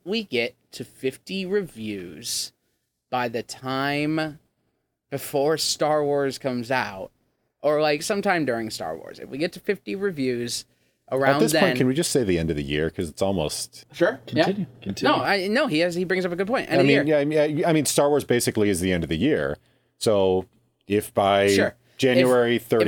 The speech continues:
Speaker 1: get
Speaker 2: thirtieth.
Speaker 1: to fifty reviews by December thirty-first,
Speaker 2: That's the month.
Speaker 1: uh, we'll give away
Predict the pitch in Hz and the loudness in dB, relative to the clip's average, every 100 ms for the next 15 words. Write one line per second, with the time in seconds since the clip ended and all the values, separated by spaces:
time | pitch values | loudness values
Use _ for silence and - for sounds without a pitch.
0 | - 226 - 233 - 220 240 233 226 175 | 4 2 0 -2 0 -2 -2 -2 -2 0
1 | 170 170 160 - 147 143 139 - 170 190 | 0 0 -2 -2 -2 0 0 0 0 0
2 | - 196 208 131 113 120 - - 104 - | 0 0 0 -2 -2 -2 -2 0 -2 0
3 | 85 78 80 139 139 127 135 143 147 143 | 0 0 -2 0 0 0 0 0 0 0
4 | 139 127 123 113 | 0 0 0 -4